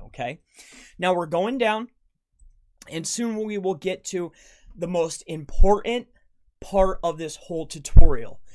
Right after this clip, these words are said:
This is the hidden backlink that's contextual, and here it is here. Footer, A H ref,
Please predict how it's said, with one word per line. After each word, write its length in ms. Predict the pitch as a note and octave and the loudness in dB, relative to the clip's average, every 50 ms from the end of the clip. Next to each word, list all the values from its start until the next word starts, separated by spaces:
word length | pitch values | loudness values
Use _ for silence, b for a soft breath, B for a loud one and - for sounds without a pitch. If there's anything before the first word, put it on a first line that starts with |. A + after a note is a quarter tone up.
| b b b b b b - | b b b b b b 0
This 260 | G3+ A3 B3+ B3+ - | 2 2 2 0 -4
is 160 | C#4 C4+ A3 | -8 -10 -8
the 100 | A3 A#3+ | -4 0
hidden 560 | G#3+ E3+ - - - G#3+ G3+ B3 B3 B3 A#3 - - - | 10 12 12 12 12 12 12 8 0 -4 -6 -8 -6 -4
backlink 600 | G3+ F#3+ F#3 F#3 - - D#3 C3 C3+ C3 C3 - _ | -2 -2 -2 -4 -6 -12 -14 -14 -14 -14 -16 -14 _
that's 200 | D3+ D3+ D3 - | -8 -8 -8 -10
contextual, 1080 | - - F#3 F3 E3+ - - - - D4+ D#4 D4+ - - - D3 B2 A#2 A2+ A2 C#3+ - _ _ B B B B B B B | -12 -12 -14 -14 -12 -14 -14 -6 -2 0 0 0 -2 -8 -10 -10 -10 -10 -12 -12 -14 -18 _ _ B B B B B B B
and 200 | - D#3 D#3+ D#3 | -12 -10 -10 -8
here 240 | D#3 A3+ A#3 A#3+ | -6 -4 -4 -4
it 80 | A#3 A3 | -2 -2
is 220 | A3 G#3 - - | -4 -4 -4 -6
here. 320 | - A#3 A#3+ B3 B3+ B3+ - _ _ - - - - - - - _ _ - _ _ _ _ _ _ _ _ _ _ B B C4+ B B B - | -4 -2 -2 -2 -2 -4 -10 _ _ -20 -20 -20 -20 -20 -20 -20 _ _ -20 _ _ _ _ _ _ _ _ _ _ B B -20 B B B -20
Footer, 540 | - - - - C#4 C#4 G#3 F3 F#3+ G3 - _ _ _ _ _ _ _ _ _ _ _ _ _ _ _ _ _ _ _ _ _ | -20 -10 -2 -2 0 0 0 -4 -6 -10 -12 _ _ _ _ _ _ _ _ _ _ _ _ _ _ _ _ _ _ _ _ _
A 240 | - F#3 G#3 A#3+ C4 | -2 0 0 0 0
H 340 | - B3+ B3 A3+ G3 - - | -2 -4 -4 -4 -8 -12 -10
ref, 300 | F3 D#3+ D3+ E3 G3+ | -6 -6 -6 -6 -6